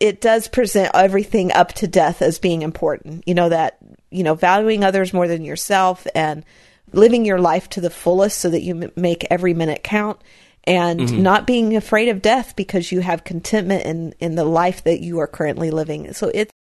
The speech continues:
Speaker 1: the important things are there. The, the most important thing, obviously, is not there, and that you get to that eternal perspective through faith in Christ.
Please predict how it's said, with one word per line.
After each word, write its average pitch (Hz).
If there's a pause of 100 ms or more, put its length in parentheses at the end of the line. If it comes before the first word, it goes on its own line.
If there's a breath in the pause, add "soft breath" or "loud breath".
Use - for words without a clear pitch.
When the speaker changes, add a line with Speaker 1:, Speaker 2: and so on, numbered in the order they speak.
(140)
Speaker 1:
the 277
important 254
things 175
are 165
there. 151 (360 soft breath)
The, 214
the 190
most 247
important 185
thing, 156
obviously, 160
is 170
not 185
there, 151
and 165
that 165
you 175
get 202
to 202
that 160
eternal 156
perspective 147 (140)
through 170
faith 156
in 151
Christ. -